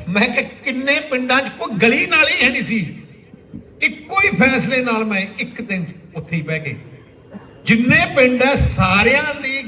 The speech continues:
ਗਲੀਆਂ, ਨਾਲੀਆਂ, ਛੱਪੜ, ਕੌਣ, ਸਾਰੀ ਸੀਮੈਂਟ ਦੀਆਂ, ਔਰ ਸਾ-, ਸੱਤ ਅੱਠ ਸੌ ਕਰੋੜ ਦਾ ਬਜਟ ਸੀ। ਮੈਂ ਕਿਹਾ, "ਚੱਕੋ ਤੇ ਬਣਾ ਦਿਓ, ਅਸੀਂ ਦੋ ਸਾਲਾਂ 'ਚ।"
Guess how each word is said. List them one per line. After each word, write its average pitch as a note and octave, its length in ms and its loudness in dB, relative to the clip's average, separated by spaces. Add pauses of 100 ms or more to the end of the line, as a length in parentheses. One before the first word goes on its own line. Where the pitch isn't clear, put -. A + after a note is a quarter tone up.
(120)
ਗਲੀਆਂ, A#3+ 440 -2
ਨਾਲੀਆਂ, A3 720 -2 (360)
ਛੱਪੜ, A3+ 480 2 (920)
ਕੌਣ, A3+ 260 2
ਸਾਰੀ - 340 2
ਸੀਮੈਂਟ C#4+ 520 2
ਦੀਆਂ, C4 220 -2 (440)
ਔਰ F#3 100 -4
ਸਾ-, G3 360 -10 (160)
ਸੱਤ F#3+ 320 -4
ਅੱਠ G#3 80 -2
ਸੌ G#3+ 160 -4
ਕਰੋੜ F#3+ 320 -8
ਦਾ G3 60 -8
ਬਜਟ E3 320 -6
ਸੀ। G3+ 220 -6 (440)
ਮੈਂ D#3 120 0
ਕਿਹਾ, D#3+ 140 0
"ਚੱਕੋ F3+ 560 -4
ਤੇ E3+ 100 0
ਬਣਾ B2 300 0
ਦਿਓ, D3 140 2
ਅਸੀਂ D3 160 2
ਦੋ C#3 180 -4
ਸਾਲਾਂ D3 260 0
'ਚ।" - 80 -6